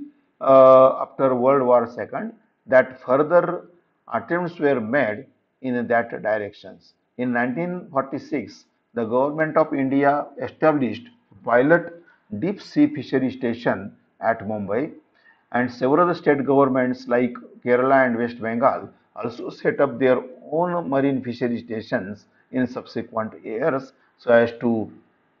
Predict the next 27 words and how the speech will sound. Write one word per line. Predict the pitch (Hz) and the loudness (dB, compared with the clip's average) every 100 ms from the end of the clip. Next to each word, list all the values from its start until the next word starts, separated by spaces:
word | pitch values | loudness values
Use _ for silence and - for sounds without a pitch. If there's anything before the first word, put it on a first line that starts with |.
| _ _ _ _ _ | _ _ _ _ _
establish | - 123 - 208 135 120 120 - - - | -10 -2 8 8 8 2 -2 -8 -16 -6
or | 117 | -4
so | - | 2
as | 127 123 123 | 4 2 0
to | 113 | -4
popularize | 110 110 156 151 120 110 104 _ _ - | -2 0 4 6 6 4 -4 _ _ -6
or | 117 | -4
so | 110 127 | 0 4
as | 127 120 - | 4 4 0
to, | 120 117 110 - - _ _ - | 0 2 0 -6 -20 _ _ -4
uh, | 110 107 107 110 110 | 2 4 4 2 -2
uh, | - - 110 110 107 - _ _ | -6 -10 -8 -8 -12 -20 _ _
improve, | 180 127 151 185 143 120 - - - _ - | -6 -4 0 4 4 2 -2 -12 -20 _ -12
uh, | 117 113 | 0 2
the | 113 120 113 | 4 4 2
fishery | 107 107 139 135 | 0 0 2 2
practice | 113 113 - 143 117 - | 2 -2 0 -2 -2 -6
or | - 120 | -2 -2
the, | 101 117 110 | 2 0 0
so | - | 0
as | 120 117 | 0 0
to | 120 117 | -4 -4
en-, | 120 127 | -4 -4
increase | 127 123 127 160 127 101 - _ - | -6 -6 -2 0 0 -2 -14 _ -10
the | 117 | -8
fishery | 113 104 123 120 | -8 -4 -2 -2
production | 113 143 147 135 107 | 0 0 -2 -6 -6